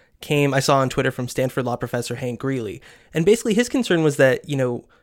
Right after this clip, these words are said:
for you and other people who've advocated for open science, whether you call it biohacking or not, the idea is to make science more accessible. Is there a risk to your underlying goals to link yourself to someone who's so controversial and someone so universally condemned? Like, might you be kind of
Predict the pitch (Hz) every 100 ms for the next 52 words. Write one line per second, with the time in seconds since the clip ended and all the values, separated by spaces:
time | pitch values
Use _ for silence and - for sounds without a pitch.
0 | _ 151 151 196 202 156 160 147 156 147
1 | 135 120 135 143 139 135 131 123 143 139
2 | 139 131 131 131 127 123 131 123 123 -
3 | 131 113 131 131 127 131 - 120 120 123
4 | 113 139 139 139 160 147 131 - - _
5 | _ - 175 170 170 151 143 127 - 214
6 | 208 190 175 160 - _ _ _ - 185
7 | 175 247 240 156 170 226 135 - - -
8 | _ _ - 151 156 151 160 156 147 135
9 | 151 165 135 - 151 131 131 180 - 147
10 | - 123 117 117 - _ _ _ _ -
11 | 151 160 160 147 143 - 151 139 147 135
12 | 131 143 123 120 139 131 123 131 117 127
13 | 127 131 - 117 123 117 120 120 120 156
14 | 151 143 143 147 131